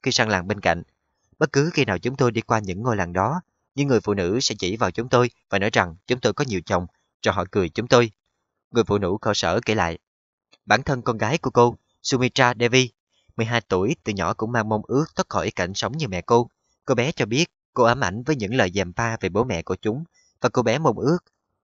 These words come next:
"Cả hai người cha đều tốt với cháu và họ yêu như nhau, nhưng sau này cháu chỉ lấy một chồng thôi. Tình yêu không thể và cũng không nên bị chia sẻ." Không chỉ ở Ấn Độ, một số nơi trên thế giới vẫn duy trì chế độ hôn nhân đa phu.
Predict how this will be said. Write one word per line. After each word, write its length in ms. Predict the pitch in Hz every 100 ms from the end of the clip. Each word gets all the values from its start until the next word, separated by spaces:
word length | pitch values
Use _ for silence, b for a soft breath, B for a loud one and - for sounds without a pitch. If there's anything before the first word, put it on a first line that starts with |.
| _
"Cả 80 | 151
hai 160 | 147 135
người 140 | 110
cha 160 | 95 113
đều 140 | 101
tốt 240 | - 139 -
với 100 | 135
cháu 300 | 120 147 180
và 120 | - 92
họ 160 | 90 -
yêu 160 | 113
như 120 | 110
nhau, 220 | 117 127 123 _ _ _ -
nhưng 120 | 147
sau 140 | 151
này 200 | 127 101 92 _ -
cháu 80 |
chỉ 140 | 143 110
lấy 180 | 117 131
một 180 | 110 -
chồng 180 | 98
thôi. 240 | 92 123 117 - _ _ -
Tình 180 | 120
yêu 60 | 120
không 160 | 135 120
thể 300 | 101 95 160
và 100 | -
cũng 240 | 107 98 117
không 160 | 120
nên 160 | 110 104
bị 100 | 90
chia 160 | - 113
sẻ." 340 | 82 80 147 - _ _ _ _ _ _ _ _ _
Không 140 | - 147
chỉ 140 | 127
ở 160 | 104 107
Ấn 180 | 156
Độ, 260 | 139 90 90 _ -
một 220 | 113 -
số 140 | 127
nơi 140 | 147 135
trên 200 | - 113
thế 120 | 104 120
giới 280 | 117 156 190
vẫn 260 | 104 98 120
duy 120 | 120
trì 300 | - 101 92
chế 180 | - 135
độ 220 | 98 82
hôn 160 | - 107
nhân 180 | 107 101
đa 100 | 110
phu. 220 | - 123